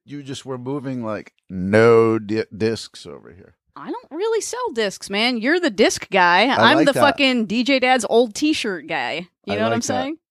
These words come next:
Speaker 1: I may have a gift for you. I like that.
Speaker 2: <laughs> Oh, that I've admitted that you are the disc guy?
Speaker 1: Well, well, we keep to our own.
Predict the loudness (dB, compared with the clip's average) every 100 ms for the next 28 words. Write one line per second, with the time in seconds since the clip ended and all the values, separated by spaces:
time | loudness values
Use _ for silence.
0 | -12 -4 -2 -2 -4 -4 -6 -8 -16 -14
1 | -16 _ -18 -16 -16 -18 -20 _ _ 2
2 | 6 6 2 -8 -4 0 4 4 4 4
3 | 4 2 -2 -2 0 0 0 -2 -2 -2
4 | -2 -2 -4 -6 -6 -6 -2 2 4 4
5 | 4 4 4 -2 -4 -6 -2 0 2 0